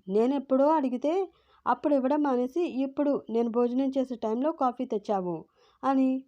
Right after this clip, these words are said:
నిష్ఠూరంగా అంది త్రిపుర. విశాల్ శ్రావణి ప్రేమలో పడతాడా? తనని విశాల్ వదిలి వెళ్ళిపోవడంతో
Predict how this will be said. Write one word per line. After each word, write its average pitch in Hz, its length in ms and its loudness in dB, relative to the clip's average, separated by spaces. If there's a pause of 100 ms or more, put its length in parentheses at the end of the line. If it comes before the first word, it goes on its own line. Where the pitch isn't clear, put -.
(100)
నిష్ఠూరంగా 180 680 -2
అంది 185 240 -2
త్రిపుర. 151 600 -10 (460)
విశాల్ 349 400 0
శ్రావణి 285 380 0
ప్రేమలో 269 320 2
పడతాడా? 214 580 -2 (1800)
తనని 277 240 2
విశాల్ 311 440 2 (160)
వదిలి 208 300 0
వెళ్ళిపోవడంతో 262 840 0